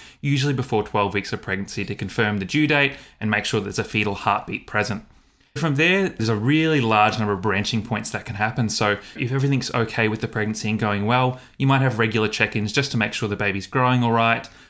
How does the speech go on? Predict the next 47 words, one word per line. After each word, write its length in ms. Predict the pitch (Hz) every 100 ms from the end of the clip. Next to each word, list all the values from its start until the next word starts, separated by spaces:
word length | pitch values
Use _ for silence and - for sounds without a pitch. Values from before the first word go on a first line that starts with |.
| _
blood 180 | 113 110
tests 260 | - 110 -
for 40 |
things 280 | - 101 95
like 140 | 98
gestational 320 | 113 98 113
diabetes, 800 | 98 92 95 131 127 123 120 - - - _
and 160 | 131 131
really, 240 | 151 156
if 120 | 143 127
it 120 | 127
goes 240 | 143 135
smoothly, 520 | - 117 113 117 113
it 40 | -
should 280 | - 104 113
all 160 | 110
then 160 | 107 98
progress 360 | - 107 104
to 80 | -
your 80 | 101
labour 320 | 95 95 98
around 160 | 95 95
forty 280 | 110 98 95
weeks. 320 | 110 110 -
But 200 | 104 - - - -
in 60 | 110
some 180 | 156
of 60 | 156
these 140 | 151
other 180 | 113 113
scenarios, 560 | 117 110 104 101 101 110
if 140 | -
you 80 | 101
have 400 | 101 98 98 -
something 280 | - 131 110
detected 460 | 95 - 117 - 90
that's 160 | -
wrong 200 | 127 135
with 100 | 135
the 80 | 135
baby, 300 | 123 123 131
you 80 | 120
might 160 | 110
need 100 | 123
more 240 | 110 107 104
regular 320 | 104 101 98
monitoring, 600 | 95 95 104 - 98